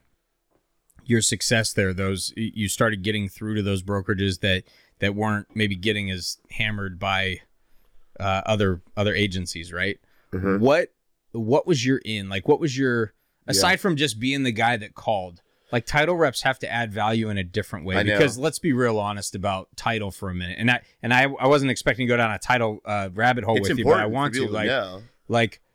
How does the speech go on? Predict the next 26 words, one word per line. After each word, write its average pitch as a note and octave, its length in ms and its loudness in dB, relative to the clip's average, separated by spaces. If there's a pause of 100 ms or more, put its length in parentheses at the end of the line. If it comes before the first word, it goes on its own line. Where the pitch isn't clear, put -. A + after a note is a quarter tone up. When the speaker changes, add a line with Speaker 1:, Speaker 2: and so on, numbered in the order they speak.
(640)
Speaker 1:
fucking D3+ 560 2
title F3 460 4
has B2+ 220 2
gotta B2+ 300 2
be, A#2 220 -2
like, A2 360 -2
one A#2 220 -2
of G#2 180 -4
the G2+ 320 0 (180)
most A2+ 380 0
challenging C#3 840 0 (400)
and A2+ 180 -2 (100)
underrated A#2+ 920 0
for G2 180 -6
how G#2+ 180 -2
challenging G#2 540 -6
it F#2+ 100 -4
is G2+ 320 -4 (140)
positions G#2 720 -4
to G#2 100 -8
be F#2+ 240 -2
in, C3+ 220 2
because A2+ 380 0
the G#2 120 -6
title C3+ 500 2
rep G2 640 0